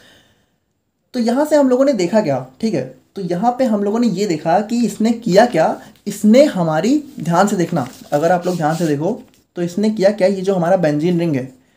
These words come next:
तो यहाँ पे देखो इसने जो हमारी ortho और para position है, देखो यहाँ पे positive charge कहाँ कहाँ देखने को मिला, यहाँ, यहाँ और यहाँ, यानी यहाँ, यहाँ, यहाँ और ये हमारी क्या है, ortho, ठीक है, और ये हमारी para, ठीक है, और ये भी हमारी ortho।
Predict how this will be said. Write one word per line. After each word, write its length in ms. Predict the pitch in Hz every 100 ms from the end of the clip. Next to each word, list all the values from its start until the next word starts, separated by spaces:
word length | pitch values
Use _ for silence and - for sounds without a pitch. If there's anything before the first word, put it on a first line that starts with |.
| _ _
तो 60 | 180
यहाँ 280 | 175 180 269
पे 80 | 269
देखो 180 | 254
इसने 260 | 269 262 262
जो 140 | 262
हमारी 240 | 247 208 254 -
ortho 420 | 170 160 - - 262
और 260 | - 196 226
para 240 | 170 151 202
position 520 | 208 165 160 - 175
है, 140 | 139 131
देखो 220 | 165 156 123 - _ _
यहाँ 280 | - 170 202
पे 100 | 214
positive 380 | 214 185 180 220
charge 220 | 220 220
कहाँ 220 | 214 214
कहाँ 180 | 175 160
देखने 200 | 143 147
को 60 | 139
मिला, 180 | 139 165 - _ 151
यहाँ, 540 | 160 185 247 277 - -
यहाँ 540 | 160 175 240 262 - -
और 160 | 170
यहाँ, 400 | 165 143 131 - -
यानी 240 | 160 254 - - -
यहाँ, 240 | 156 196
यहाँ, 200 | 220 208
यहाँ 300 | 214 208 233 -
और 80 | 165
ये 120 | 196
हमारी 220 | 208 208
क्या 120 | 208
है, 160 | 151 - -
ortho, 600 | 147 151 - 208 220 - _ _ _ _ _ _
ठीक 160 | - 208
है, 120 | 143 - - 143
और 100 | 143
ये 160 | 156
हमारी 300 | 170 160 160 175
para, 320 | - 160 190 214 - _ _ _ _ _ _ -
ठीक 160 | 214 196
है, 140 | 147 _ _ -
और 120 | 151
ये 180 | 160 190
भी 120 | 208
हमारी 260 | 202 190 190
ortho। 360 | 180 175 175